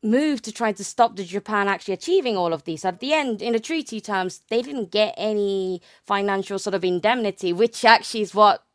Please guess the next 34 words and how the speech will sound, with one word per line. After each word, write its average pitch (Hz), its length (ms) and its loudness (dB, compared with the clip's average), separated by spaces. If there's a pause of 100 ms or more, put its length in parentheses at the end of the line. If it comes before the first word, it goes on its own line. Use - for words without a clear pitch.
(240)
they 196 120 4
wanted 202 460 0
to - 100 -12
get 247 300 4
because 208 260 -4
it 208 60 -2
was 202 100 -6
so 294 360 -2
expensive. 214 680 -2
And 185 400 -2 (300)
previously, 240 600 0
when 208 200 2
they 208 160 0
went 196 240 -2
to 196 180 -2
the 190 80 -6
Sino-Japanese 196 760 -2
War, 240 160 4
they 202 160 4
got 190 160 2
financial 190 420 -2
indemnity 185 560 0
as 170 160 -2
well 175 140 0
as 170 100 -4
sort 175 80 -8
of 165 80 -6
a - 60 -20
couple 165 260 -4
of - 80 -12
sort 160 120 -4
of 147 80 -10 (240)
territorial 170 500 4
benefits. 190 600 2